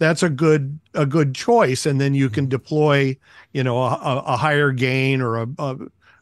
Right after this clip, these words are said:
a better deployed antenna, uh, but it gets you on the air,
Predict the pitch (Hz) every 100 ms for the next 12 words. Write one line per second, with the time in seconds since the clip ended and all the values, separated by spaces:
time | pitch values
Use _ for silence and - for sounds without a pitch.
0 | - - - - 151 131 120 151 151 127
1 | 113 - 165 170 139 123 123 - 160 165
2 | 120 - _ _ _ - 117 113 135 135
3 | 135 127 165 - 185 160 156 156 147 143
4 | 143 143 139